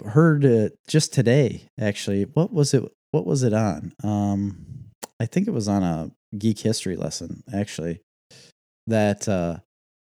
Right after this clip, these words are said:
Bill Finger, so there's an argument on who created the Joker. So Bill Finger, Bob Kane, and then another guy, Tom something that starts with an R, are credited with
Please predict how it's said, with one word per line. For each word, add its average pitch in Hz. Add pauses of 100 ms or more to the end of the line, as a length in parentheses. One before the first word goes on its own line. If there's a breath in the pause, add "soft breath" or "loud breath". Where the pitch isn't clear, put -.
Bill 139
Finger, 101
so 117
there's 127
an 120
argument 131
on 101
who 113
created 101
the 95
Joker. 85
So 85 (480 soft breath)
Bill 123
Finger, 117
Bob 101
Kane, 98
and 101
then 98
another 95
guy, 90 (100)
Tom 73
something 85
that 82
starts -
with 87
an 82
R, 76 (640)
are 113
credited 123
with 101